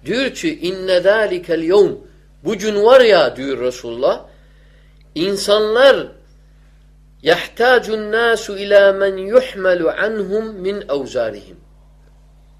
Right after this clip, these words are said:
Orada diyor temenni edesen bir tane gelsin senin günahını azaltsın.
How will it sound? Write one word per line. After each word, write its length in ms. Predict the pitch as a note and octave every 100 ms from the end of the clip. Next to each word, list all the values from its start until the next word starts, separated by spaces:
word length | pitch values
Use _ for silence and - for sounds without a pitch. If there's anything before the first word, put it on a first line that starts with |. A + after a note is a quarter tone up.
| _ _
Orada 380 | C3+ G#3+ G3 F3
diyor 260 | G3+ G#3 -
temenni 480 | E3 E3+ E3+ F#3
edesen 520 | B3 G#3 F3 - D3 D3+
bir 140 | F#3
tane 200 | F3+ E3
gelsin 360 | D#3+ D#3 - E3
senin 380 | - D3+ E3+
günahını 640 | C3+ C3+ B2 C3 D3 A2+ -
azaltsın. 500 | G#2 G2 F#2 -